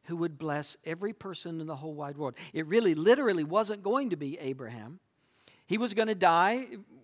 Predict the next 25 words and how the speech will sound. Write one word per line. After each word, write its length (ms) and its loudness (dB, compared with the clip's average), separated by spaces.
only 300 0
having 280 -2
two 200 -6
sons. 560 -8
He, 220 -4
the 180 2
whole 220 6
nation 440 2
was 140 0
not 220 2
gonna 180 0
be, 160 0
the 140 -2
whole 180 4
world 340 10
was 140 2
not 220 2
gonna 100 -4
be 140 -6
blessed 340 4
specifically 880 0
through 360 -4
Abram, 460 0
but 180 -4
through 500 2